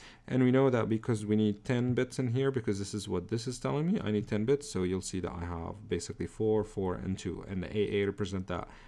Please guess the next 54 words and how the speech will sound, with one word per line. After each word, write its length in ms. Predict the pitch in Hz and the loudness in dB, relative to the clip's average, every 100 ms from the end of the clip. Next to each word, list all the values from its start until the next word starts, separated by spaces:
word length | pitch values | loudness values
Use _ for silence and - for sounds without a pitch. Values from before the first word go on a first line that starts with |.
| - | -8
it's 180 | 104 - | -6 -2
an 120 | 98 | -2
address 400 | 95 98 101 202 | -2 0 0 -2
that 160 | - - | -8 -8
it 140 | - 117 | -2 0
will 120 | 113 | 2
go 140 | 117 | 4
from 180 | 110 98 | 2 2
zero 220 | 95 104 | 4 6
zero 240 | 95 98 92 | 6 4 2
zero 180 | 101 92 | 2 2
all 140 | 92 | 0
the 80 | 92 | 0
way 100 | 87 | 0
to 80 | 92 | -2
ones. 380 | 85 73 - - - - - | -6 -6 -10 -16 -20 -16 -2
And 100 | 110 | 4
I 100 | 110 | 4
don't 140 | 110 | 4
care 180 | 113 107 | 4 2
about 260 | 98 92 95 | 2 -2 -2
these 320 | 101 104 - | 0 0 -2
two 180 | 104 95 | -2 4
bits 240 | 104 - | 4 4
in 120 | 107 | 0
here. 280 | 104 113 113 113 - - - - | 2 0 -4 -8 -16 -18 -12 -2
Oh, 160 | 101 | 0
so 160 | - 113 | 2 4
what 160 | 101 98 | 6 4
I'm 80 | |
saying 300 | 92 123 110 | 2 2 4
is, 180 | 104 95 | 2 2
yes, 280 | 113 117 - | 0 0 -2
you 60 | 101 | -4
split 380 | - - 117 | -4 0 2
it 100 | 113 | 2
in 80 | 110 | 2
half, 320 | 101 147 139 | 0 0 0
but 80 | - | 0
you 80 | 110 | -2
still 220 | - 120 | 0 0
have 180 | 113 117 | 2 0
some 180 | 120 117 | 0 -2
sort 160 | 117 | 0
of 120 | 98 98 | 0 0
an 140 | - | -4
empty 420 | - 117 110 110 | -2 0 0 -2
space 400 | 110 - 104 101 | -6 0 0 0
in 80 | 101 | 0
here 200 | 98 92 | 0 -2
that 200 | 90 - | -4 -6
you're 100 | 95 | -4
not 220 | 101 87 | -4 -4
utilizing, 640 | 104 101 92 87 85 90 | -4 -4 -4 -6 -8 -10